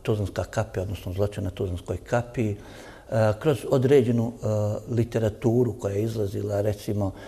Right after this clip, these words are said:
kroz knjigu, e, d-, e, monografija drugi, drugi korpus, Tuzlanska kapija je tretirana sa jednim posebnim poglavljem, kroz neke druge vrijedne publikacije koje govore o Tuzli,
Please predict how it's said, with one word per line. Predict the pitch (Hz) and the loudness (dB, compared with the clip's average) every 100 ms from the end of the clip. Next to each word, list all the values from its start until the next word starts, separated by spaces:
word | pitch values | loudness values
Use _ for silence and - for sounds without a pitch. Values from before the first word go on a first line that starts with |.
| - - - | -16 -16 -4
kroz | 107 - | -2 0
knjigu, | 110 110 107 101 | 2 2 2 -2
e, | - - - 104 101 98 | -6 -18 0 4 6 4
d-, | 104 - 113 | 0 -2 0
e, | 98 98 | 2 4
monografija | 101 101 104 107 104 | 2 2 2 2 2
drugi, | 95 104 107 - | 0 0 -2 -4
drugi | 110 110 107 101 | -4 -2 -2 -4
korpus, | - 107 113 - 104 - - - - - - | -2 0 0 -2 -8 -8 -16 -16 -16 -12 -4
Tuzlanska | 127 113 101 107 | 0 2 2 2
kapija | 101 113 - 104 98 | 2 -2 0 0 0
je | - | -2
tretirana | - 113 110 101 101 90 | -4 -4 -2 -2 -2 -4
sa | - | 0
jednim | 104 104 | 2 2
posebnim | 101 104 107 98 95 95 | 2 0 2 -2 -4 -4
poglavljem, | - 104 113 101 101 101 | 2 4 4 -2 -4 -2
kroz | 139 123 | 0 2
neke | 139 135 131 104 - - | 2 2 0 0 -6 -4
druge | 123 143 127 | 2 4 4
vrijedne | 110 123 117 | 4 2 2
publikacije | 104 107 104 101 113 107 - 98 95 - - - | -2 -4 -4 -2 -2 -2 -2 -4 -4 -14 -18 -18
koje | - 110 | -4 0
govore | 110 107 104 | 4 6 6
o | 98 | 4
Tuzli, | - 120 98 98 | 2 2 4 0